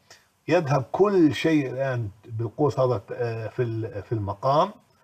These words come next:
ومضروب في دالة، في، عفوًا، في مشتقة الدالة بالنسبة لإكس اللي هي هنا فقط اللي هي أربعة، هذه إكس القوة أربعة،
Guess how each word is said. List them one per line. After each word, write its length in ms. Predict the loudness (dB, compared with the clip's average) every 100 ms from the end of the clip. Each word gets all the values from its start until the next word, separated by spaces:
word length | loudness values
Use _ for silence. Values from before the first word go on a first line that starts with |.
| _ _ _ 2
ومضروب 500 | 4 6 4 2 2
في 300 | 4 6 6
دالة، 680 | 6 6 4 4 2 2 0 _ -14 0
في، 120 | 4
عفوًا، 360 | 4 4 0 0
في 140 | 0
مشتقة 560 | -2 -2 4 4 4 0 _ -4 -4 -4
الدالة 600 | -6 -4 2 2 4 2
بالنسبة 380 | 0 -2 2
لإكس 480 | 2 4 0 -2 -4
اللي 180 | -4 -2
هي 200 | -2 -4 -10 _ _ 2
هنا 220 | 4 4
فقط 480 | 4 2 4 2 0 _ _ -2
اللي 140 | 0
هي 140 | 0 2 4
أربعة، 460 | 4 4 2 2
هذه 400 | 4 4 4 0 0
إكس 320 | -4 -4 -4
القوة 480 | -2 -2 0 0 2
أربعة، 220 | 0